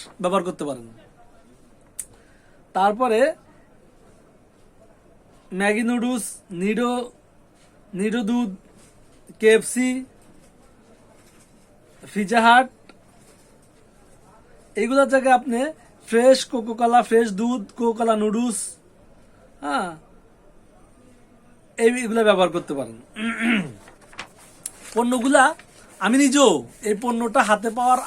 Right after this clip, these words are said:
পণ্যের লিস্টটা হাতে পাওয়ার আগে আমি নিজেও ভালো করে জানতাম না যে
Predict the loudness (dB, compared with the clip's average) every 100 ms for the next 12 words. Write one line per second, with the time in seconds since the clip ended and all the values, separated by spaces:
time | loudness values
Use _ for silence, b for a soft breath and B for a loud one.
0 | -10 -8 -6 -4 -4 -4 -2 -2 -2 -2
1 | 2 0 0 -2 -4 B B B -12 -6
2 | -4 -2 0 2 4 2 0 -2 0 -2
3 | -2 -4 -2 -4 -6 -14 b b b -12
4 | 0 2